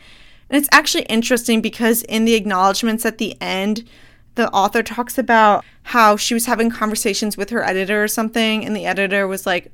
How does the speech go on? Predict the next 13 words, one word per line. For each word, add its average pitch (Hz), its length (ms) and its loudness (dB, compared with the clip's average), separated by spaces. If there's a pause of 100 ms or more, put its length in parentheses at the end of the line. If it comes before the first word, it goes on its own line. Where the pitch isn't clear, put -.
"You 208 140 -2
should 240 240 -2
put 247 180 0
all 208 220 4
that 202 180 4
information 196 520 -4
you 190 40 -6
just 202 160 -8
told 202 180 -4
me 190 180 -6
into 185 200 -8
the 175 80 -10
book." - 380 -10